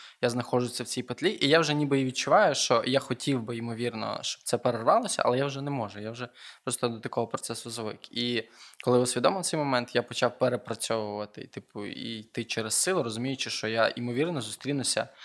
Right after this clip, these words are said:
з чимось, ну, якби не дуже прикольним, але так потрібно. І так воно почало перепрацьовуватися. Але я не скажу, що я став більше <laughs> ходити, е, на, на тусовки, я все так само сижу вдома, але принаймні тепер я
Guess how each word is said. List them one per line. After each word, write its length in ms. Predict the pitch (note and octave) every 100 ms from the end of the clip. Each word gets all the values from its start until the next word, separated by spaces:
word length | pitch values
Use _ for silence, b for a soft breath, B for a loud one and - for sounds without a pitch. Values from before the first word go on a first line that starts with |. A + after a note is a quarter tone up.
| B B
з 140 | B -
чимось, 520 | - B2+ A#2 - - -
ну, 220 | A2+ G#2+
якби 220 | G#2+ G#2+
не 140 | A#2
дуже 220 | B2 A2+ A2
прикольним, 640 | - A2+ - C#4 G3 A2+ -
але 400 | A2+ B2 B2 A2+
так 280 | B2 B2
потрібно. 500 | - - A2+ G#2+ A2 -
І 500 | - A2+ A2+ A2+ A2 A2 _ _
так 200 | B2 -
воно 160 | A#2+ A2
почало 320 | A2+ A2 A2
перепрацьовуватися. 840 | A2 G#2+ A2+ - - - - -
Але 340 | - A2+ A2+ -
я 100 | -
не 100 | C3
скажу, 280 | B2+ - A2+
що 160 | - A2
я 60 |
став 200 | G#2+ -
більше 280 | A2 A#2 -
<laughs> 20 |
ходити, 420 | - - A#2+ - D3 B B B B
е, 200 | C3 B2
на, 300 | B2 B2 A#2+
на 220 | A#2 B2
тусовки, 500 | A#2+ C3 A3+ A#3 -
я 140 | A#2+ A#2+
все 220 | - A#2+
так 220 | - -
само 320 | - A2+ A2
сижу 280 | G#2+ A2+ A#2
вдома, 300 | A#2+ G3 C3
але 120 | A2+
принаймні 340 | A2+ A#2+ C3+ A#2+
тепер 280 | - A#2
я 220 | A2+ G#2+